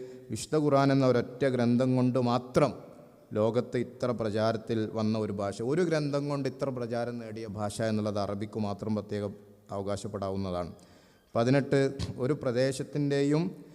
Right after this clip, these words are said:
ഒരു നാഗരികതയുടെയും സമ്പൂർണ്ണമായ പരിവർത്തനം സാധ്യമാക്കിയതും ഇന്നും നിലനിർത്തുന്നതുമായ ഭാഷയാണ് അറബി എന്നുള്ളതാണ്. പത്തൊമ്പത് ഒരക്ഷരം കൊണ്ട് പോലും ഒരു വാക്യം,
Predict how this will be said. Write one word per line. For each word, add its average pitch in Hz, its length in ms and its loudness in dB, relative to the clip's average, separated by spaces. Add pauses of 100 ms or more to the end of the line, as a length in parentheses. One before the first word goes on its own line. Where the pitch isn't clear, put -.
(300)
ഒരു 127 140 0
നാഗരികതയുടെയും 143 1300 2 (260)
സമ്പൂർണ്ണമായ 143 1080 2
പരിവർത്തനം 131 640 -2
സാധ്യമാക്കിയതും 127 960 4 (480)
ഇന്നും 165 380 6
നിലനിർത്തുന്നതുമായ 143 960 4
ഭാഷയാണ് 110 580 2
അറബി 98 260 0
എന്നുള്ളതാണ്. 87 440 -2 (500)
പത്തൊമ്പത് 139 560 6 (180)
ഒരക്ഷരം 143 640 8
കൊണ്ട് 151 240 4
പോലും 147 520 2
ഒരു 135 160 2
വാക്യം, 131 580 6